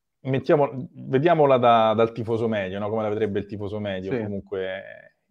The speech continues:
Speaker 1: il signor X. Eh,
Speaker 2: Sì.
Speaker 1: effettivamente poi, allora,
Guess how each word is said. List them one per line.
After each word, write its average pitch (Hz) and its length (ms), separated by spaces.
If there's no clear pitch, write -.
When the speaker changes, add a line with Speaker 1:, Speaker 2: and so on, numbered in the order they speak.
Speaker 1:
il 117 160
signor 120 500
X. - 200
Eh, 95 120
Speaker 2:
Sì. 101 280
Speaker 1:
effettivamente 151 640
poi, 131 220
allora, 107 360